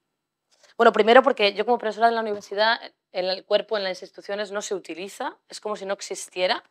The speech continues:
y, y se trabaja, ¿no? solamente con, con, con una cabeza como con patas, ¿no? Entonces, todo lo que sea hablar del cuerpo es maravilloso. Em,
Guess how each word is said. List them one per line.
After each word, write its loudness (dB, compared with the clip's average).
y, 0
y -6
se -2
trabaja, 6
¿no? 2
solamente -4
con, -6
con, -8
con -10
una -2
cabeza 0
como -12
con -12
patas, -2
¿no? -14
Entonces, 2
todo 6
lo 10
que 4
sea 8
hablar 10
del 6
cuerpo 6
es -4
maravilloso. -8
Em, 8